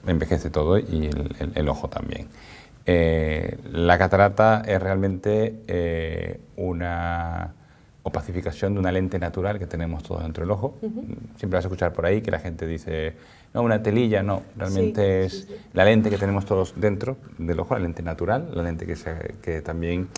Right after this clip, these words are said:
Speaker 1: cumple la función de enfocar. Es la lente que con el tiempo se, se opacifica o se ensucia, se llama cristalino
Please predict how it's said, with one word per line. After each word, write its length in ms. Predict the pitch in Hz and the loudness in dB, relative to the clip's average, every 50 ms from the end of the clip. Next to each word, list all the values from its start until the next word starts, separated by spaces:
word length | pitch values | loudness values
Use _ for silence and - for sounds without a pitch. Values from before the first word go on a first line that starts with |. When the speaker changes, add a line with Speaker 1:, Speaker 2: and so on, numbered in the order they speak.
| - - - | -14 -14 -10
Speaker 1:
cumple 220 | - 92 87 92 | -6 -2 0 2
la 100 | 90 85 | 2 2
función 380 | 82 - 90 - - - 85 85 | 0 -2 -6 -6 -6 -6 -4 -4
de 60 | 85 | -4
enfocar. 640 | 85 82 - 85 - 110 117 - - - - - - - - - - - - - - | -4 -4 -4 0 4 4 4 4 2 -6 -18 -20 -20 -20 -20 -20 -20 -20 -20 -8 -2
Es 240 | 92 90 82 - - | 0 0 0 2 2
la 100 | 98 90 | 2 2
lente 280 | 90 92 90 - 101 | 2 2 0 0 -2
que 40 | 92 | -2
con 120 | 92 87 85 | -2 -2 -2
el 60 | 82 | -2
tiempo 280 | - 101 98 101 139 | -2 -2 0 -2 -2
se, 260 | - - 98 90 85 82 | -2 -2 -4 -6 -6 -6
se 140 | - 101 | -6 -6
opacifica 540 | - - 76 - - 85 - 143 - - 98 | -6 -6 -6 -8 -8 -6 -6 -6 -4 -2 -4
o 40 | 92 | -2
se 100 | - 85 | -2 -4
ensucia, 460 | 78 76 - 156 147 147 - - - 82 - | -4 -4 -2 -4 -4 -4 -4 -8 -8 -8 -10
se 140 | - - 90 | -10 -6 -2
llama 240 | 85 90 92 98 98 | -2 0 0 -2 -2
cristalino 640 | - 95 92 - - - - 117 135 135 123 127 | -4 -6 -6 -4 -2 0 2 2 2 2 0 -2